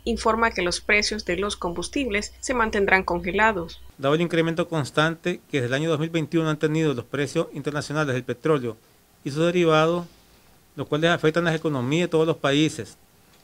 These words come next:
Speaker 2: pensando siempre en el apoyo a las familias nicaragüenses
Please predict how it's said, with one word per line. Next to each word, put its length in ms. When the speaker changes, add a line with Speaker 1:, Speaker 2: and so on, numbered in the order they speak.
Speaker 2:
pensando 420
siempre 640
en 80
el 80
apoyo 440
a 20
las 100
familias 280
nicaragüenses 680